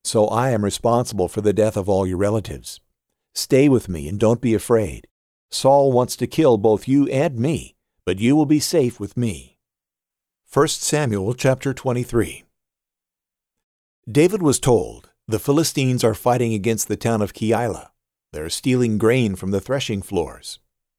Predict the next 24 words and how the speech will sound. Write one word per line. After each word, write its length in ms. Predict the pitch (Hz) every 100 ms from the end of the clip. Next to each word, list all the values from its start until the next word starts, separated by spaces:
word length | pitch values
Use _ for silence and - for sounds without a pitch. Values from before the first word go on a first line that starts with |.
| _ _
So 160 | - 135
he 180 | 127 131
asked 300 | 165 - -
the 80 |
Lord 340 | 117 120 73 -
for 180 | - 95
advice. 580 | 95 104 82 - - - _ -
He 60 |
said, 400 | 113 - 117 101 _ _ _ _ -
"Should 220 | - 110
I 120 | 113
go 200 | 113 131
and 80 | 113
attack 360 | 98 123 139
those 220 | - 135 139
Philistines?" 800 | 139 139 - 139 143 180 - - _ _ _ _ _ _
The 120 | - 95
Lord 240 | 80 82
answered 320 | 120 139 107
him, 200 | 76 - _ _ _ -
"Go 220 | 123 135
and 80 | 139
attack 380 | 117 - 127 127
them, 240 | 69 -